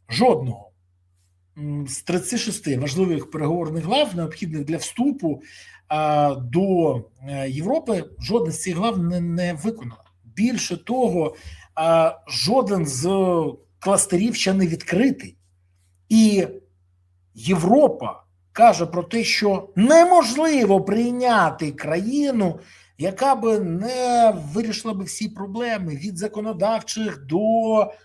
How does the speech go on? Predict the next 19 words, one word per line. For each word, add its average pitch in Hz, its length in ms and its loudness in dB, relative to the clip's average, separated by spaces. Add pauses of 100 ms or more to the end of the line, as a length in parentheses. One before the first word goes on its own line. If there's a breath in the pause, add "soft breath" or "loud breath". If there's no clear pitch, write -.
(200 loud breath)
міждержавних 175 1120 0
угод, 143 500 -2
від, 185 300 -8
ну, 220 100 -10 (100)
все. 147 440 2 (720)
Тому 226 360 2
це, 294 520 -6
здається, 269 480 -8
трохи 247 800 -4 (360)
віддає 214 400 2
шизофренію. 185 720 -4 (200)
Але 202 200 0
джерела 254 340 2
Financial 190 580 -4
Times 127 360 -6 (580 loud breath)
зазначають, 175 600 0
що 202 680 2 (1160)
такий 214 320 2
підхід, 285 520 -4